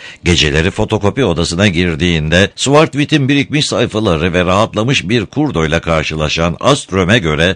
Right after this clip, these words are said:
mizampajı berbat olan Swartwit gazeteden başka her şeye benziyordu. Ayrıca on beş yıl sonra iflas edip yayın evine dönüşecek gazetenin logosunu da Aström hazırlamıştı.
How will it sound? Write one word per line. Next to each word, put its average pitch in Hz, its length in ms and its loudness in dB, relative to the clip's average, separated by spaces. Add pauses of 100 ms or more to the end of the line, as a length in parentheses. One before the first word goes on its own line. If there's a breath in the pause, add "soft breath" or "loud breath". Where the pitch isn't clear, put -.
mizampajı 113 880 0
berbat 101 440 0
olan 87 280 0
Swartwit 87 640 0 (220 loud breath)
gazeteden 80 640 0
başka 71 300 -2
her 113 180 2
şeye 85 320 0
benziyordu. 69 840 -4 (760 loud breath)
Ayrıca 165 400 4
on 165 260 0
beş 110 200 2
yıl 82 100 -2
sonra 87 300 0
iflas 113 540 0
edip 80 240 -2
yayın 120 280 0
evine 80 380 -2
dönüşecek 80 640 -2
gazetenin 92 600 0
logosunu 131 520 0
da 139 160 2
Aström 85 440 0
hazırlamıştı. 69 920 -4